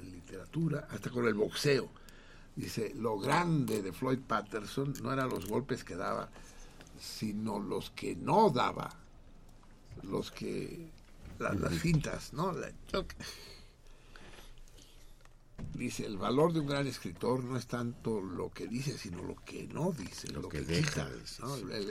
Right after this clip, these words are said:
Speaker 1: el
Speaker 2: Ujú.
Speaker 1: chiste no es poner, sino quitar. Y yo creo que en, en, en toda esta escuela, eh, francesa del, del siglo veinte, de Debussy a Satie, a todos ellos, eh, le da un valor al silencio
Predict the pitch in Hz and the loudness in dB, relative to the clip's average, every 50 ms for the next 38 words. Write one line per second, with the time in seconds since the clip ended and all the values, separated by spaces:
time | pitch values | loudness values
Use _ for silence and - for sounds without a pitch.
0 | - - 120 101 87 82 85 87 139 147 147 147 131 135 123 - - 117 123 127 | -4 -6 -6 -6 -6 -6 -4 -2 -2 -2 -2 -4 -4 -4 -6 -6 -6 -4 -4 -4
1 | 123 - 104 101 101 - - - - - 113 110 - - - - - - - - | -6 -6 -8 -8 -8 -10 -12 -8 -6 -4 -4 -4 -6 -10 -14 -14 -14 -14 -12 -12
2 | - - - - - - - 120 139 160 170 165 - 160 165 156 135 - 123 110 | -12 -12 -12 -14 -6 -2 2 4 4 4 4 4 4 4 4 4 2 2 0 -2
3 | 101 95 92 90 - 95 - - 98 98 95 - - 135 139 135 - - 110 - | -2 -2 -6 -6 -8 -8 -8 -8 -10 -10 -6 0 2 4 4 4 2 0 -4 -6
4 | - - 110 107 110 101 95 95 90 - - - - - - - - - - - | -4 -2 0 0 0 0 0 -2 -4 -6 -8 -10 -12 -14 -16 -18 -18 -20 -20 -20
5 | - - - - - - - - - - - - - 90 87 - - - - - | -20 -20 -20 -18 -18 -18 -18 -18 -18 -16 -14 -12 -10 -8 -8 -8 -8 -8 -6 -4
6 | - 95 87 87 85 - 110 104 92 - - 90 85 78 - - - - 85 - | -4 -2 -2 -4 -2 -2 0 0 -2 -2 -4 -4 -4 -4 -6 -8 -10 -12 -14 -14
7 | - - - - - - - - - - - 95 90 87 90 92 87 85 - 95 | -12 -12 -12 -12 -12 -14 -14 -14 -12 -12 -10 -10 -8 -8 -8 -8 -8 -8 -6 -6
8 | 95 92 85 - - - - - - - - - - - - - - - - - | -8 -8 -8 -12 -14 -14 -14 -14 -14 -14 -16 -18 -18 -18 -18 -20 -20 -20 -18 -14
9 | - 85 87 87 - - - - - - - - - - - - - - - - | -10 -10 -10 -10 -10 -12 -14 -12 -10 -10 -10 -10 -10 -10 -10 -10 -10 -10 -10 -10
10 | - - - - 95 90 87 90 85 - 85 - - - - - - - - - | -12 -12 -10 -10 -10 -10 -10 -10 -10 -10 -12 -12 -14 -18 -20 -20 -20 -18 -18 -18
11 | - - - - - - - - - - - - - - 117 113 110 110 107 101 | -18 -18 -18 -20 -20 -20 -20 -20 -20 -20 -20 -16 -8 -4 0 0 2 2 0 0
12 | 98 95 95 92 95 87 85 78 - - - - - - - - - - - - | 0 0 -2 -2 -4 -4 -4 -6 -8 -12 -16 -18 -18 -20 -20 -20 -20 -20 -20 -20
13 | - - - - - - - - - - - - - 113 107 110 117 123 135 143 | -20 -20 -20 -20 -20 -20 -20 -20 -20 -20 -12 -6 -2 0 2 4 4 4 4 4
14 | 151 147 131 120 113 117 127 139 139 127 120 - - - - - - - - 135 | 6 6 6 6 6 6 6 6 6 6 4 2 -2 -6 -6 -4 0 2 6 6
15 | 143 131 - - - - 92 - | 6 6 4 2 -2 -4 -4 -6